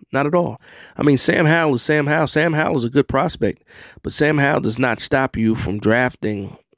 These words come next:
you know, one of these top-end quarterbacks. At least I wouldn't think that Sam Howell would do that. Um, but again, it's the Washington Commanders. They're going under new management. You know, they just added a new offensive coordinator in Eric Bieniemy.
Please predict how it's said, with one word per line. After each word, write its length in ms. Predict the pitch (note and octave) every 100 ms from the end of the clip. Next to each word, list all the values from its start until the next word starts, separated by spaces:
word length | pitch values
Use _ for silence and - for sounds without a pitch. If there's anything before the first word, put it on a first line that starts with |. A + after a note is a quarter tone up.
| -
you 120 | A#2+
know, 140 | G#2
one 160 | G2+ A2
of 80 | G2+
these 160 | G#2+
top-end 420 | - G2+ - F2+
quarterbacks. 540 | - A2+ G#2+ G2 F#2+ -
At 60 |
least 180 | G#2 A2
I 60 | G#2
wouldn't 320 | A#2 D#2 -
think 180 | A2+ B2
that 140 | G2
Sam 260 | - A2 G#2+
Howell 240 | G#2+ G2+
would 100 | G#2
do 200 | C#3 F3
that. 160 | A2 - _ - - - - - - _ -
Um, 520 | G2+ F2+ D#2 - - -
but 140 | A2+
again, 260 | B2 D3 A2+
it's 140 | -
the 60 | F#2+
Washington 440 | G#2 A2 - -
Commanders. 480 | A#2 A2+ A2 A2+ A#2
They're 80 | G#2
going 260 | G#2 G2
under 140 | G2 G#2
new 140 | G#2+
management. 600 | A2 A2 A2 - A#2+ - -
You 140 | - A2
know, 100 | F#2
they 100 | G#2
just 220 | G#2 A2+ -
added 320 | A2+ A2 G2+
a 60 |
new 200 | A2 A2+
offensive 360 | G#2+ A2 - A2
coordinator 540 | - A2 G#2+ G#2 G#2
in 240 | B1 G#2 -
Eric 220 | G2 G2
Bieniemy. 540 | - G#2+ A#2+ B2 C#3